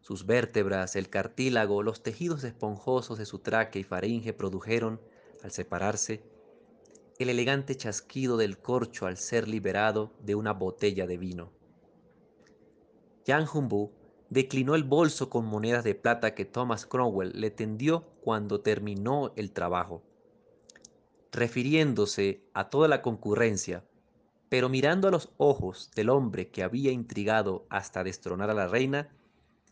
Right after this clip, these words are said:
dijo que había aceptado hacer lo que había hecho para evitarle a una dama la asquerosidad de morir por el fierro de un verdugo.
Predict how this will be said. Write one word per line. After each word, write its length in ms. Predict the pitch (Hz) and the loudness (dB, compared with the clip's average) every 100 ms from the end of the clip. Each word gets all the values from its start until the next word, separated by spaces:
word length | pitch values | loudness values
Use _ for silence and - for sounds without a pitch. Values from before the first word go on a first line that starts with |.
| _ - | _ -12
dijo 380 | 131 165 - 147 | -4 -4 -4 -2
que 80 | 127 | 0
había 300 | 117 160 135 | 2 4 4
aceptado 720 | - 107 - 139 135 113 92 - | 4 -2 0 2 4 4 0 -6
hacer 440 | 92 - - 135 113 | -8 -4 2 2 2
lo 160 | 101 | -2
que 80 | - | -2
había 260 | 95 110 127 | 0 2 4
hecho 320 | 139 - 110 | 2 -2 -4
para 160 | 104 | -2
evitarle 640 | 101 101 110 156 151 131 117 | -2 -4 -4 0 2 2 0
a 60 | |
una 160 | 143 151 | 2 0
dama 320 | 143 143 123 | 0 0 0
la 160 | 107 104 | 0 0
asquerosidad 800 | - - 107 101 101 101 127 120 | -2 -2 0 0 -2 2 2 2
de 120 | 113 | 0
morir 360 | 104 110 127 - | 0 0 -2 0
por 160 | 120 | 2
el 100 | 110 | 2
fierro 500 | 98 - 139 131 110 | -2 2 4 4 4
de 100 | 104 | 0
un 100 | 107 | -2
verdugo. 580 | 101 95 92 95 87 - | -2 -2 -2 -4 -4 -10